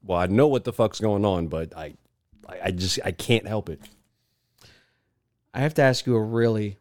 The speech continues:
Speaker 2: really personal question right now.
Speaker 1: Jesus.
Speaker 2: I, like, seriously. So, we have a friend named Aaron, and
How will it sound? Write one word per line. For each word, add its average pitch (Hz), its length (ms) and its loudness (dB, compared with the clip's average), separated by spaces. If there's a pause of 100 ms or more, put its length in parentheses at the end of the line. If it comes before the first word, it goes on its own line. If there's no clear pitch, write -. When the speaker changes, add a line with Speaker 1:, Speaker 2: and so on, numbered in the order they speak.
Speaker 2:
really 110 640 2
personal 110 400 -4
question 104 600 -6
right 107 180 -4
now. 101 160 -2
Speaker 1:
Jesus. 98 300 -10 (280)
Speaker 2:
I, 110 120 -6
like, 107 260 -4
seriously. 101 720 -4
So, 117 460 0 (760)
we 131 80 2
have 139 80 2
a 170 60 -2
friend 104 460 -2 (480)
named 120 240 0
Aaron, 104 400 -2 (1000)
and 107 360 0